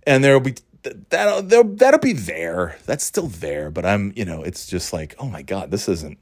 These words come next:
this is not how this started." How it started versus how it's going. Um, so anyways, so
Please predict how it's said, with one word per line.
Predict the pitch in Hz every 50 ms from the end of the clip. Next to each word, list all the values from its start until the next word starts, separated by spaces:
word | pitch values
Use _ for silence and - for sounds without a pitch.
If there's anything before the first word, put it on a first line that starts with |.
| _ _ _ _ _ _ _ _ _ _ _ _ - _ _ _ _ _ _ _ _ _ _ _ -
this | - 87 -
is | 98 90 92
not | 120 127 123
how | 113 127 113
this | 110 104 104 - -
started." | - - - 120 110 113 107 87 78 78 78 76 - - _ -
How | - 147 143 156
it | 151
started | 143 - - - 151 147 151 151 127
versus | 120 123 113 - 113 98 -
how | 175 98 98
it's | 98 95 -
going. | - - 85 82 85 80 78 87 - _ _ _ - - - - - - - - - - -
Um, | - 117 113 107 92 92 92 87 82 78 _ _ _ _ _ _ -
so | - - 135
anyways, | 135 139 139 123 107 98 95 90 - _ _ -
so | - - - 139 123 120 -